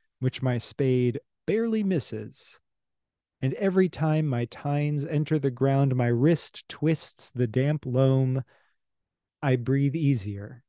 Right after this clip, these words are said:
to see them wriggling, unburied, fleeing the light, burrowing back down, aerating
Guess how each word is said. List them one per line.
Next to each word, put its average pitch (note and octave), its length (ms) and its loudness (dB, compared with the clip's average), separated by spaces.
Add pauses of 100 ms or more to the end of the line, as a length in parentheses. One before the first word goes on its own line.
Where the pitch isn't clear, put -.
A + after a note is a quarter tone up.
(140)
to A#2+ 120 0
see C#3+ 220 2
them C3 260 2
wriggling, B2+ 640 0 (520)
unburied, C3 920 2 (460)
fleeing D#3 580 4
the C3+ 100 2
light, A#2+ 380 -2 (680)
burrowing D3 600 6
back C3 340 0
down, A#2 680 0 (840)
aerating A2 720 2